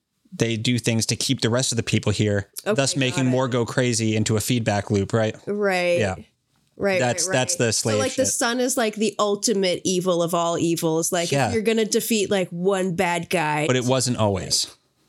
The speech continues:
Speaker 2: Okay.
Speaker 1: When it was new, it was just a clean fire that didn't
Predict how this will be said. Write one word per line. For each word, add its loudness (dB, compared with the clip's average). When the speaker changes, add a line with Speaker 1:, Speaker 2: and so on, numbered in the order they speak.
Speaker 2:
Okay. -4
Speaker 1:
When 4
it 0
was 2
new, 2
it 0
was 2
just -2
a -8
clean 0
fire 0
that -2
didn't 0